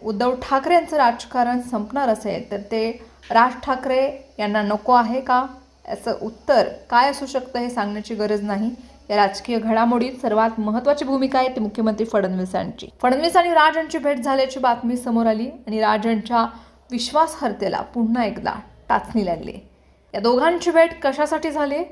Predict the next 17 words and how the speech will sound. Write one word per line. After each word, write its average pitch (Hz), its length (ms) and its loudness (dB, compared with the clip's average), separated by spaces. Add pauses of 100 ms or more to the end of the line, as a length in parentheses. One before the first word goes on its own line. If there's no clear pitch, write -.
(220)
मुंबई 226 300 0
महापालिका 247 500 2
निवडणुकांसाठी 269 800 2
झाली 269 300 2
का, 277 180 2 (380)
हे 233 80 -6
निश्चितपणे 226 720 0 (140)
सांगता 233 320 2
येणार 175 260 -2
नाही. - 140 -8 (640)
एक 240 200 -2
मात्र 339 240 4
नक्की 339 300 0
आहे 339 120 2
की 339 120 -2
या 320 60 2
भेटीचं 269 560 -4